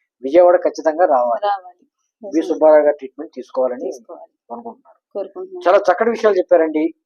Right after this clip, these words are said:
Speaker 1: మరి ఈ వీడియో చూస్తున్నటువంటి ప్రేక్షకులు కూడా
Speaker 2: ఉమ్.
Speaker 1: మరి ఇవన్నీ తెలుసుకొని, మీరు చెప్పినటువంటి విషయాలను కూడా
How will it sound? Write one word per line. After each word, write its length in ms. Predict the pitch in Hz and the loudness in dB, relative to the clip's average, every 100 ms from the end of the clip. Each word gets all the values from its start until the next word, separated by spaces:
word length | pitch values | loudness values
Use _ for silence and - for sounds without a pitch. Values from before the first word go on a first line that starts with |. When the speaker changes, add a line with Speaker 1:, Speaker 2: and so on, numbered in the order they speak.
| _ _ _ 143 | _ _ _ -4
Speaker 1:
మరి 160 | 156 | 0
ఈ 60 | 156 | 2
వీడియో 260 | 156 170 175 | 2 0 -2
చూస్తున్నటువంటి 480 | 165 - 160 147 147 | -6 -6 -6 -6 -8
ప్రేక్షకులు 400 | - - - 165 | -6 -6 -2 -2
కూడా 260 | 143 143 143 - _ _ | 0 0 0 -2 _ _
Speaker 2:
ఉమ్. 140 | 370 370 _ _ | -20 -20 _ _
Speaker 1:
మరి 300 | 123 131 131 | -8 -8 -8
ఇవన్నీ 240 | 127 143 | -6 -6
తెలుసుకొని, 580 | 156 147 131 - 151 131 - _ _ _ | -8 -10 -8 -2 -2 -2 -10 _ _ _
మీరు 500 | 117 135 165 196 196 | -14 -4 0 0 0
చెప్పినటువంటి 440 | 175 180 165 165 143 | -2 -2 -4 -4 -6
విషయాలను 380 | 127 156 143 | -4 -2 0
కూడా 180 | 139 143 | 0 0